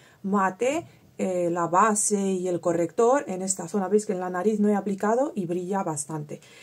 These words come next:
Me parecen ideales estos polvos. Yo ya sabía cómo funcionaba.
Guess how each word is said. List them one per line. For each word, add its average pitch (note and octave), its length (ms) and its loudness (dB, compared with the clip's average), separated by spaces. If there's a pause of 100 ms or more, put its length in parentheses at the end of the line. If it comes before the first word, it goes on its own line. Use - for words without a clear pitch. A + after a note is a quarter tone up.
(180)
Me G#3 200 4
parecen A#3+ 540 0 (300)
ideales G#3+ 560 2
estos G3 360 -4
polvos. F3+ 640 2 (220)
Yo G3+ 240 2
ya G3+ 260 2
sabía F#3+ 380 0
cómo F#3+ 240 -4
funcionaba. F3 840 0